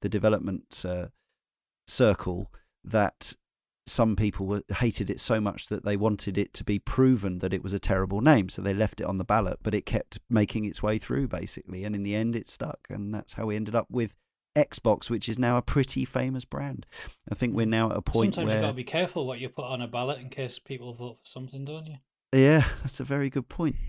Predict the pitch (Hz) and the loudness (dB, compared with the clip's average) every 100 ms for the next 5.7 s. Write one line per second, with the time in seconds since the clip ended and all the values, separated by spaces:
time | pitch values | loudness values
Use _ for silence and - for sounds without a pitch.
0 | - 123 127 131 - 135 - 135 - 120 | 0 4 6 6 6 2 2 -2 -2 -4
1 | - 123 127 151 - - 123 - - - | 0 0 2 -2 -4 -6 -6 -8 -12 -14
2 | - - 135 139 143 143 135 - - - | -10 0 2 4 2 0 -2 -6 -6 -6
3 | - 160 160 123 139 143 117 127 - - | 0 6 8 8 6 4 4 0 -2 -8
4 | - 90 98 - 123 - - 147 139 113 | -6 -6 -6 -6 -6 -6 -4 0 2 2
5 | - 85 101 127 120 85 - | -2 -4 -2 0 0 -2 -10